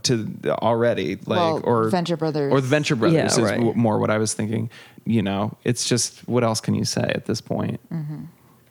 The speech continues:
Speaker 3: Like, I can't wait till we get back to just doing superhero movies the way they used to be done.
Speaker 1: Yeah,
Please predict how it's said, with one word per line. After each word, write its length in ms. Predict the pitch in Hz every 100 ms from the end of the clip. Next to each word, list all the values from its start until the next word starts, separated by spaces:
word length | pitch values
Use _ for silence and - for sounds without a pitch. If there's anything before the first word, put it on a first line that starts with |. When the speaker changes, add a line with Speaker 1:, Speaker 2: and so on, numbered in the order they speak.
| _ _
Speaker 3:
Like, 160 | 160 170
I 140 | 160 240
can't 180 | 330 220
wait 120 | 185
till 80 | 170
we 80 |
get 140 | 151 143
back 220 | 147 143
to 100 | 139
just 220 | 131 131
doing 240 | 139 135 131
superhero 460 | - 135 139 135 127
movies 260 | 123 120
the 60 | 120
way 120 | 123
they 100 | 110
used 320 | 110 123 170
to 60 | -
be 100 | -
done. 340 | - - - - 123
Speaker 1:
Yeah, 460 | 135 135 147 104